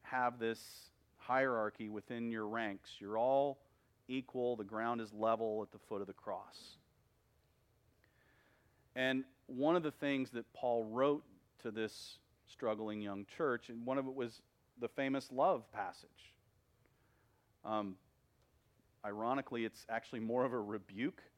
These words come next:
than anything else. He's telling them, like, all the things like love is not. He was effectively saying, "This is what you're doing, and that's not what love is," right? Another thing that he told them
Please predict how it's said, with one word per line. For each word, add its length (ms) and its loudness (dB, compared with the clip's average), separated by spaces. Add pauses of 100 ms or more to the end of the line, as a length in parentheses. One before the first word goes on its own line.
than 120 -2
anything 440 -4
else. 440 0 (180)
He's 140 -16 (140)
telling 220 2
them, 100 0
like, 180 2 (1040)
all 160 4
the 80 4
things 280 -4
like 160 2
love 240 10
is 140 2
not. 480 4 (760)
He 60 -6
was 120 -6
effectively 460 2
saying, 340 0
"This 160 -6
is 100 -10
what 160 0
you're 280 2
doing, 460 0 (540)
and 100 -6
that's 200 -2
not 340 4
what 140 2
love 300 2
is," 440 -10 (580)
right? 300 -8 (1500)
Another 240 4
thing 240 -2
that 100 0
he 100 -4
told 420 -2
them 360 -4